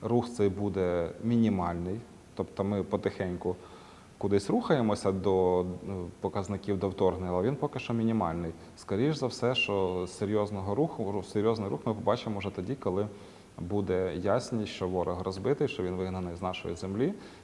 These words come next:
І тоді є дуже хороші очікування, пов'язані з тим, що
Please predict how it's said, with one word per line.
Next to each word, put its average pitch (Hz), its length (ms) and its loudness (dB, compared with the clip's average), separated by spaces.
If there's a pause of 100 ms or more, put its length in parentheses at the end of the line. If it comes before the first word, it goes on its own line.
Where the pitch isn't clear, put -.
(140)
І 98 380 2 (140)
тоді 110 480 2
є 120 320 4
дуже 113 500 2
хороші 98 520 0
очікування, 80 760 -4 (120)
пов'язані 101 460 2
з - 60 -12
тим, 107 220 0
що 98 340 0